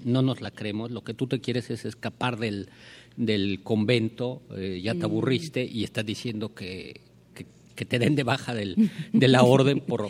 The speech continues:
Speaker 2: <laughs> Y del,
Speaker 1: por".
Speaker 2: y del santoral también,
Speaker 1: Sí, y,
Speaker 2: de una vez.
Speaker 1: y no, y, y le sale mal porque además lo terminan metiendo a la cárcel.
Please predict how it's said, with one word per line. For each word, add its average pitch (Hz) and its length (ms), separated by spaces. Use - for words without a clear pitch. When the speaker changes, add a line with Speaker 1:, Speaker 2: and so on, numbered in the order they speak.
Speaker 2:
<laughs> 160 100
Y 240 120
del, 185 180
Speaker 1:
por". 185 100
Speaker 2:
y 190 140
del 190 260
santoral 180 500
también, 160 400
Speaker 1:
Sí, - 120
y, - 20
Speaker 2:
de 214 80
una 180 140
vez. 180 100
Speaker 1:
y 151 80
no, 202 320
y, 135 80
y 117 120
le 113 120
sale 143 240
mal 139 220
porque 123 240
además 120 200
lo 131 120
terminan 117 400
metiendo 107 340
a 120 40
la 101 120
cárcel. 117 720